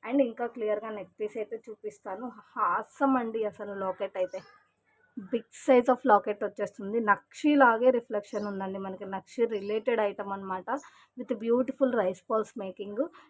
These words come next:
Side by side ఇట్లా మీకు డ్రాప్స్ అయితే వచ్చేస్తుందండి. డ్రాప్ చైన్ అయితే వచ్చేస్తుంది మీకు. డ్రాప్ చైన్ మీకు సైడ్‌కి ఇట్లాగో ఇట్లా ఉంటుంది.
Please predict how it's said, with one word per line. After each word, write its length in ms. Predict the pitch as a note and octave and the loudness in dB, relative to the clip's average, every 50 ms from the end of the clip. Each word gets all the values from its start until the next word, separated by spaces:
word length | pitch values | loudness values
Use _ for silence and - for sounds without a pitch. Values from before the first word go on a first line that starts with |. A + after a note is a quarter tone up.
| _ - | _ -6
Side 280 | - C#4 A3+ A3+ A#3 A#3 | 0 2 2 2 4 6
by 120 | C4 C4+ | 6 6
side 240 | C4 - C4+ A#3+ A#3 | 6 6 2 2 2
ఇట్లా 220 | B3 A#3 A#3+ A#3 A3+ | 2 2 2 0 -2
మీకు 240 | A#3 A3 - C4 B3+ | -2 0 0 0 0
డ్రాప్స్ 440 | - - - F3+ F3+ D4+ - - - | 0 0 0 2 2 2 0 -2 -2
అయితే 200 | A3+ A3 - B3 | -2 0 2 2
వచ్చేస్తుందండి. 800 | A3+ F#3+ F3+ - G3+ G3+ G3+ - - G3 G3 F#3+ F#3 F#3 F#3+ A3 B3 G#3 | 2 2 2 0 -4 -6 -6 -6 -10 -8 -4 -4 -4 0 4 2 2 2
డ్రాప్ 380 | - G#3 G3 F#3 F#3+ G3+ - - | 2 2 6 8 6 6 6 2
చైన్ 280 | - C4 A3+ A#3 A#3 A3+ | -2 0 0 2 0 0
అయితే 260 | G#3+ G#3+ - - A#3 | -2 -2 -2 -2 -2
వచ్చేస్తుంది 600 | A3 G3 F#3 - G3 F#3+ - - A#3+ G3 F#3+ F#3+ F#3 | -2 -2 -4 -6 -8 -8 -8 -10 -12 -10 -8 -8 -6
మీకు. 300 | F#3 F#3 F3 - C4+ E4 D#4+ - - - - - - | -6 -8 -6 -4 -4 -4 -4 -8 -18 -20 -20 -18 -16
డ్రాప్ 420 | A#3+ G#3 - A3 G3+ G#3 G#3+ - _ | -12 -2 4 6 8 8 8 6 _
చైన్ 260 | - C#4 B3 B3 A#3+ B3+ | 4 4 6 6 6 4
మీకు 240 | A#3+ A#3 A#3 - E4 D4 | 2 2 0 -2 -6 -8
సైడ్‌కి 500 | - - C#4 A3 F#3+ G#3+ A#3 C4 B3 B3 | -4 2 2 4 4 6 4 4 4 4
ఇట్లాగో 400 | A3 - - A#3 G#3+ G#3+ G#3+ A3 A3 - G#3 | 2 2 2 -2 0 0 0 0 0 0 -2
ఇట్లా 240 | G#3+ - A3+ G3+ G3 | -4 -2 -2 -2 -2
ఉంటుంది. 440 | G3 F#3+ F#3+ F#3 G#3 G3 G3 G#3 D#4 | -2 -4 -6 -10 -10 -8 -4 -4 -4